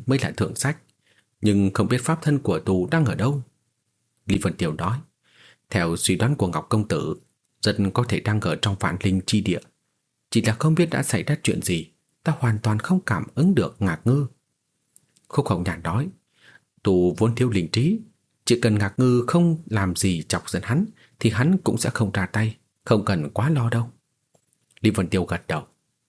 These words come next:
"Từ từ tìm thôi, chỉ cần còn trong Vạn Linh Chi Địa thì sớm muộn gì cũng có manh mối."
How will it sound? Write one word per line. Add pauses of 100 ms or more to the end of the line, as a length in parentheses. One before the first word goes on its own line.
(260)
"Từ
từ
tìm
thôi, (460)
chỉ
cần
còn
trong
Vạn (100)
Linh
Chi
Địa (280)
thì
sớm
muộn
gì
cũng
có
manh
mối."